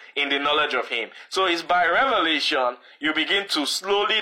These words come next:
download spiritual blessings that are for you. They are ready for you. But you will need to engage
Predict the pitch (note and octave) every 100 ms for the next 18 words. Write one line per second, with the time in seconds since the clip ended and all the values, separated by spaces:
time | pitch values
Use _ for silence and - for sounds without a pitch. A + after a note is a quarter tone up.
0 | D#3 D3 C#3+ C#3+ D#3 F3+ F3 - F#3+ F3+
1 | - F3+ E3 B2+ B2 C3+ B2 - C#3+ D3+
2 | D3 - D3 D3 E3+ C3+ - - D#3 D#3+
3 | G3 A3 D#3 C#3 C#3+ C3 - _ _ _
4 | _ _ _ _ _ _ _ _ _ _
5 | _ - D#3+ E3+ E3+ E3+ G3+ A#3 - D#3
6 | D3+ D3+ C#3+ - F#3+ G3 G3 -